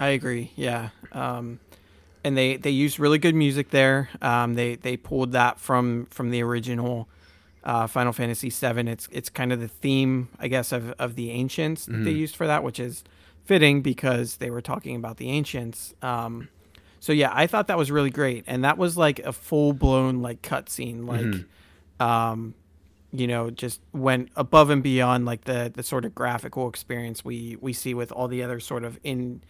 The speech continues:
Speaker 1: in-game
Speaker 2: Mm-hmm.
Speaker 1: cutscenes. This was, like, a, a full-on, like, little movie scene that they did, which was great.
Speaker 2: Yeah.
Speaker 1: Now the floor below that, where they, where they put you in a hallway where the,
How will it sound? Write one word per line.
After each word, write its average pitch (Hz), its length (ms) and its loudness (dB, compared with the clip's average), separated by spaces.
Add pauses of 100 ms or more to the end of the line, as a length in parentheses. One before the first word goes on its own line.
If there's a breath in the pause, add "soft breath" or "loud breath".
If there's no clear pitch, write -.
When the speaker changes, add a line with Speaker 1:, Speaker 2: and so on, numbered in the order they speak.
(480 soft breath)
Speaker 1:
in-game 131 560 4
Speaker 2:
Mm-hmm. 151 80 0
Speaker 1:
cutscenes. 143 500 0
This 131 180 -8
was, 127 140 -6
like, 120 180 -6
a, 117 280 -8
a 123 60 -6
full-on, 131 640 2
like, 120 200 -10
little 117 480 -6
movie 120 400 -2
scene 120 320 -6
that 117 100 -10
they 123 120 -10
did, 120 200 -8
which 120 160 -12
was 117 120 -12
great. 120 280 -8
Speaker 2:
Yeah. 123 140 2
Speaker 1:
Now 127 60 -2
the 117 60 -8
floor 202 300 4
below 151 420 4
that, 120 440 -4 (640 soft breath)
where 139 160 6
they, 123 400 4
where 135 180 2
they 127 100 2
put 180 220 6
you 165 100 4
in 147 80 6
a 131 80 4
hallway 139 520 8
where 123 180 2
the, 120 340 -2